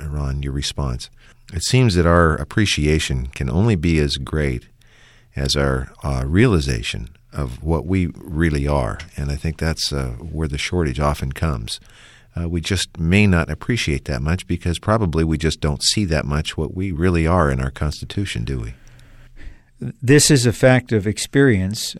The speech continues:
Speaker 2: and even more basic, it's according to the Word. I'm thinking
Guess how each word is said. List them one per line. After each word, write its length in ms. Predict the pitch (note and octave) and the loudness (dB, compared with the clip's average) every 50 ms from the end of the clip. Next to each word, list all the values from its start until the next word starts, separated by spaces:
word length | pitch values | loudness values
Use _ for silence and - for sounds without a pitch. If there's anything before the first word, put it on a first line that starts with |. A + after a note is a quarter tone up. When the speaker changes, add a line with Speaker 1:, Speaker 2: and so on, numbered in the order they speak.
| _ _ - - | _ _ -2 0
Speaker 2:
and 460 | B2 A2+ A2 G#2+ G#2 G#2 G#2 - - - | 2 4 4 4 4 2 0 -2 -4 2
even 300 | - C3+ C3+ A#2 A2+ G#2+ | 4 6 6 6 6 6
more 400 | A2 A#2+ C3 C#3+ D3 B2+ G#2 G2+ | 6 6 8 8 8 8 6 6
basic, 600 | F#2+ F2+ G2 A2 G#2 G2+ - - B2 B2 - - | 4 2 2 2 2 2 0 -2 -4 -4 -6 -8
it's 260 | - - B2 G#2 - - | -8 -4 -4 -4 -2 -2
according 460 | G#2+ - - - C3 A#2+ A2 A2 G#2 | -4 -4 0 2 2 4 4 2 0
to 120 | - A2+ G#2 | -2 -2 -2
the 100 | F#2+ G#2 | -2 -2
Word. 500 | G#2 G#2+ B2+ C#3+ C3+ G#2+ F#2+ F2 F#2+ - | -2 2 4 4 4 4 2 -2 -4 -4
I'm 140 | - A2+ G2+ | -2 -2 -2
thinking 580 | G2 - - D3 E3+ E3 - C3+ G2+ F2+ F2+ | -2 -2 -2 -2 0 0 -2 -2 -2 -2 -4